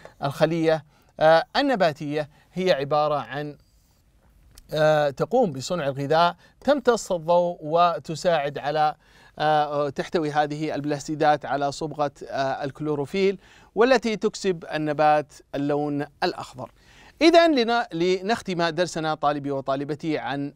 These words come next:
أو ببعض الأسئلة، نريد أن نلخص ما وظيفة الفجوات في الخلية. سؤال موجه لكم طالبي وطالبتي، تحدثنا عن الفجوات، ولكن ما وظيفتها في الخلية؟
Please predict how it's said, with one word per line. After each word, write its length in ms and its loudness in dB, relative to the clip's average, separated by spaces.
أو 360 0
ببعض 380 4
الأسئلة، 480 -4
نريد 280 4
أن 180 0
نلخص 460 2
ما 380 4
وظيفة 560 -2
الفجوات 640 0
في 80 -10
الخلية. 320 -10
سؤال 260 2
موجه 280 -2
لكم 240 -8
طالبي 300 -4
وطالبتي، 580 -6
تحدثنا 600 2
عن 140 -8
الفجوات، 540 -6
ولكن 400 0
ما 80 0
وظيفتها 680 -2
في 80 -10
الخلية؟ 500 -4